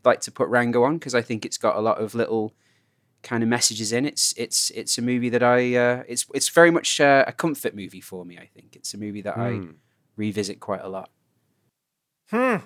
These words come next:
Speaker 2: Hmm.
Speaker 3: Awesome. And Jason, this was another blind spot for you, right?
Speaker 2: I, I, I, it's not as blind as, as Southland Tales, uh, where I would
Speaker 3: Thank God.
Speaker 2: happily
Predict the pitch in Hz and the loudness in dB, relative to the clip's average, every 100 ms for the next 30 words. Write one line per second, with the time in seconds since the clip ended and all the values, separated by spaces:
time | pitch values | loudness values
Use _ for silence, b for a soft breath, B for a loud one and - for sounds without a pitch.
0 | _ 120 113 85 _ 151 190 - 101 98 | _ -6 -6 -8 _ 2 2 2 -6 -6
1 | - 165 151 196 202 202 175 202 208 220 | 0 0 2 2 2 -2 -2 -4 -2 -2
2 | 175 185 185 175 156 220 254 156 110 - | -2 0 2 0 0 0 0 -4 -6 -8
3 | 107 107 135 196 _ _ - 220 220 233 | -10 -8 -10 -12 _ _ -4 -2 2 2
4 | 269 226 - 202 180 220 208 277 262 226 | 2 -2 0 0 0 -4 -2 2 2 0
5 | 160 190 180 165 143 110 - - 139 - | 4 6 6 4 0 0 -10 -6 -6 2
6 | 180 156 143 117 107 104 98 95 90 - | 4 4 2 -4 -2 -2 -2 -4 -8 -14
7 | - _ 104 92 87 - 110 101 95 92 | -20 _ -8 -6 -8 -10 -6 -4 -2 -2
8 | 143 143 135 110 107 | 0 2 2 2 -4